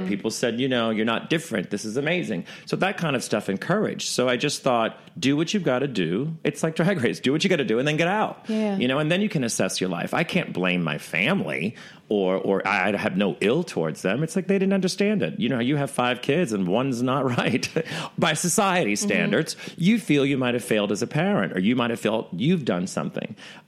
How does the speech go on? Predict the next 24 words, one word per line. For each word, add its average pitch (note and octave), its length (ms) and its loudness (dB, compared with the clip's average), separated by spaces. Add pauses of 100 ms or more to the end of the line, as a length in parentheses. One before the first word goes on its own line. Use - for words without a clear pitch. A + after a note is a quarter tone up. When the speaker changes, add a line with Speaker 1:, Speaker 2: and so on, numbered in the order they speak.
Speaker 2:
Um, A#2 600 2
so F#3 300 2
I F3 120 2
didn't, F3+ 420 0
I D#3 160 0
didn't E3+ 260 0
feel D#3 160 0
like C3+ 200 0
I, - 380 0
I C3+ 140 2
wasn't D3 480 0
dealing D3 280 2
with G2+ 120 0
those F#2 180 0
feelings F2+ 340 0
at D#2+ 140 -2
that E2+ 180 -2
time. A#2+ 420 -4
And F#2+ 120 0
I F#2+ 60 2
Speaker 1:
Mm-hmm. G#2+ 60 2
Speaker 2:
didn't G#2 180 0
feel G#2+ 320 2
like, G2 400 2